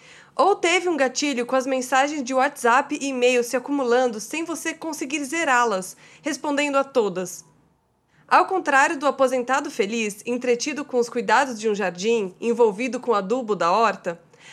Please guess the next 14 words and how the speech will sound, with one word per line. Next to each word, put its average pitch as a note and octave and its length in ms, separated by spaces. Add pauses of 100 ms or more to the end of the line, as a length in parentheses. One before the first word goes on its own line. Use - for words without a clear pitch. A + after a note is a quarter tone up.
(120)
a A3 100
maioria C4+ 520
de G#3 120
nós G#3+ 360
parece A#3+ 340
ter C4+ 160
uma C#4 120
relação C4 460
com D#4+ 120
o C#4 40
relógio A3+ 540
um D4+ 180
tanto F4 360
tóxica. F#3+ 720